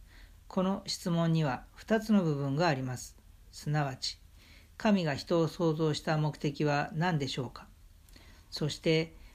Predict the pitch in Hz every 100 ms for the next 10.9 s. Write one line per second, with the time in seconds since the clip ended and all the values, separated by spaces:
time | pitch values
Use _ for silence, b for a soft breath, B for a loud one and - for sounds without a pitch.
0 | B - 214 180 151 143 - 202 170 143
1 | 147 170 180 160 151 135 170 165 143 135
2 | 175 196 160 - 139 156 - 139 - 160
3 | 151 170 180 - - 151 147 120 127 -
4 | - - - - - - - - b b
5 | b - 170 190 156 143 - - - -
6 | 170 147 143 123 - 170 147 135 - -
7 | - B B B B B - 190 185 185
8 | 175 165 143 175 - 170 185 202 165 151
9 | 143 131 170 165 160 165 151 160 156 151
10 | 151 - 175 147 135 156 156 135